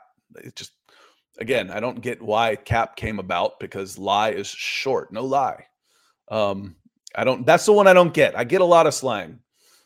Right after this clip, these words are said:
um, going back to this. But Dave says, "This pursuit of Belichick is absurd to me." And here's a question, Falcons fans, and it ne-,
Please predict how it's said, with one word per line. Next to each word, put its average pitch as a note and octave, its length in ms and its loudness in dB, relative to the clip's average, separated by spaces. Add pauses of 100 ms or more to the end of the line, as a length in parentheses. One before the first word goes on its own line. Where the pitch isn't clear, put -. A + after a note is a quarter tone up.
(140)
um, B2 600 0
going C#3+ 320 2
back B2+ 200 4
to A#2 40 -6
this. A2+ 100 -8
But B2+ 160 -4
Dave D#3+ 240 4
says, C#3 220 0
"This C#3 140 -6
pursuit C#3+ 320 -6
of B2+ 60 -6
Belichick B2+ 440 2
is G#2+ 100 -6
absurd A#2+ 440 -4
to A2 60 -6
me." G2+ 280 -6 (1160)
And E3 100 -4
here's D4 260 0
a B3 60 -4
question, A#2 580 0
Falcons A#2+ 480 -6
fans, G#2+ 420 -10
and D3 120 -8
it - 240 -16
ne-, A3+ 200 -4